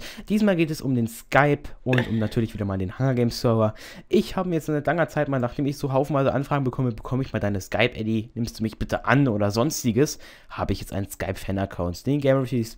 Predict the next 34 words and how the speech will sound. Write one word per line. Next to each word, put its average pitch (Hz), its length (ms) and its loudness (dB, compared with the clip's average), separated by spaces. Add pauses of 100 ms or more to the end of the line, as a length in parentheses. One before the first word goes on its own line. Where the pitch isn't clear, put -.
Punkt - 500 -6
Fan-Account. 113 880 -2 (320)
Link 180 220 4
dazu, 151 420 2
äh, 107 100 0
beziehungsweise 95 420 -4
den 95 80 -2
Namen 117 240 2
dazu 110 200 -4
findet 107 220 -4
ihr - 20 -8
in 98 60 -4
der 87 60 -2
Beschreibung 113 420 0
oder 95 100 0
hier 92 200 -2
im 85 100 -4
Video. 160 380 0 (440)
Ähm, 156 400 2 (160)
ja, 147 160 2
und 123 140 0
hier 131 100 0
könnt 160 160 0
ihr 151 100 0
mich 139 360 -4
jederzeit 160 560 0
adden. 156 240 2
Ich - 100 -10
denke 147 240 -2
mal, 143 100 2
ich 139 140 -6
werde 139 140 -8
hier 135 160 -2
mindestens 143 960 -4